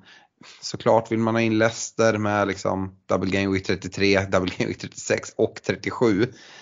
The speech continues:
Men det är ett, alltså, det är ett minfält, känner jag bara. Eh, så att jag håller mig, håller mig borta därifrån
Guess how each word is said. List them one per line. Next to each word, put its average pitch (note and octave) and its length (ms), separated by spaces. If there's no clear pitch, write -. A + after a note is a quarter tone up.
Men F#2 180
det F2 80
är A#2 360
ett, - 160
alltså, A#2 460
det C#3+ 120
är C3 60
ett G#2 100
minfält, A2 680
känner F2+ 260
jag F#2 100
bara. E2 200
Eh, F2+ 500
så F#2+ 140
att G2 80
jag B2 140
håller A#2 220
mig, G2 400
håller A2 200
mig G2 100
borta A2+ 480
därifrån G2 560